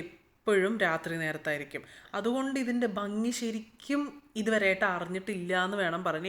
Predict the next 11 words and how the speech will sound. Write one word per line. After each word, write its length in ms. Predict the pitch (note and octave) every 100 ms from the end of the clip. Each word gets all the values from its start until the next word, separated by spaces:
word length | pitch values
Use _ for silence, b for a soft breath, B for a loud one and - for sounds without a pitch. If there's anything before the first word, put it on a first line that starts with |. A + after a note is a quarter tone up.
| G#3
എപ്പോഴും 380 | - - E4+ E4
വരുമ്പോൾ 280 | C#4+ B3+ D4+ C4
നമ്മൾ 140 | A#3+ A3+
ഇറങ്ങുമ്പോഴൊക്കെ 440 | F#3+ A3+ D4 D#4 D4+
ഉച്ചയ്ക്കൊക്കെ 380 | D4 C4+ C4 A3+
ഇറങ്ങും. 240 | F3+ E3+ D#3 B B G3
പക്ഷേ 180 | F#3+ A#3+
ക-, 100 | A3+ G3 F#3+
നമ്മളിവിടെ 480 | G3 C4 C#4+ C4+ C#4+ B3
എത്തുമ്പോഴേക്കും 600 | - - C4 C4 A#3 G#3+
നമ്മൾ 180 | G3